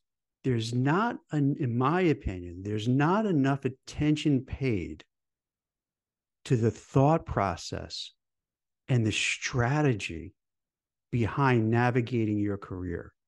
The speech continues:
Now, when times are good, it's easy. If you turn back the clock,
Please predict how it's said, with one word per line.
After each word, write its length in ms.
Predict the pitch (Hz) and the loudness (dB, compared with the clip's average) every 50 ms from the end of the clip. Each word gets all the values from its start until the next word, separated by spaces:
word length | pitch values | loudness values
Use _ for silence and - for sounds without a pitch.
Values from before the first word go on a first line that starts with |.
| _ _ _ _ _ _ _ _ _ _ _ _ _ _ _ _ _ _ _ _ _ _ _ _ _ _ _ | _ _ _ _ _ _ _ _ _ _ _ _ _ _ _ _ _ _ _ _ _ _ _ _ _ _ _
Now, 340 | 147 131 113 95 95 - _ _ _ _ _ - | 2 4 4 2 0 -4 _ _ _ _ _ -2
when 260 | 123 120 110 104 101 | 0 2 2 2 0
times 600 | 101 - - 143 156 175 202 226 214 190 156 135 | -4 -6 -4 0 2 2 2 2 0 -2 -2 -2
are 100 | 117 98 | -4 -4
good, 500 | 92 - - 113 101 92 85 78 80 - _ _ _ _ _ _ _ _ _ _ _ _ _ _ _ _ _ _ _ _ _ _ _ _ _ _ _ _ _ _ _ _ _ _ _ - | -6 -6 -6 -4 -4 -4 -4 -8 -10 -14 _ _ _ _ _ _ _ _ _ _ _ _ _ _ _ _ _ _ _ _ _ _ _ _ _ _ _ _ _ _ _ _ _ _ _ 0
it's 240 | 151 135 - - 175 | 0 0 0 -2 0
easy. 400 | 170 165 135 101 95 80 82 - _ _ _ _ _ _ _ _ _ _ _ _ - | 2 2 2 2 -2 -6 -10 -16 _ _ _ _ _ _ _ _ _ _ _ _ -2
If 120 | 131 - | 0 0
you 80 | 120 117 | 0 0
turn 380 | - - - 180 180 185 180 | 0 4 4 6 6 6 4
back 220 | 170 175 185 160 - | 4 2 2 0 -2
the 80 | 151 | -6
clock, 580 | - - - 131 117 113 95 80 73 73 - | -6 -4 -2 0 2 2 0 -2 -4 -8 -12